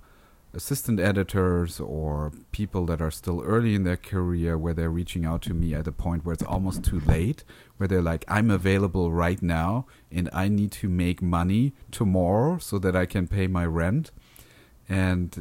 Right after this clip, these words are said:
that's a very scary situation to be in as a freelancer. So with a little experience and maneuvering the industry, hopefully you can be in a position where you,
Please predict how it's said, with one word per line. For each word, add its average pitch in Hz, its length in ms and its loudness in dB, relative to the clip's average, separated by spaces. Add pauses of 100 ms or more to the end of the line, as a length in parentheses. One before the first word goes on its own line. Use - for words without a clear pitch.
that's 120 240 0
a 139 40 -2
very 107 320 4
scary 95 400 0
situation 82 640 -4
to 87 120 -6
be 90 260 -2
in 139 100 0
as 131 160 -2
a 131 60 -6
freelancer. 147 640 -6
So 85 340 -4 (280)
with 110 120 0
a 117 60 2
little 135 220 4
experience 117 720 2
and 80 320 -2 (100)
maneuvering 101 680 0
the 85 140 -2
industry, 95 540 -2 (400)
hopefully 110 420 -2
you 90 160 0
can 90 200 -2
be 90 120 -2
in 87 60 0
a 85 40 -2
position 85 500 -6
where 82 120 -2
you, 78 240 -4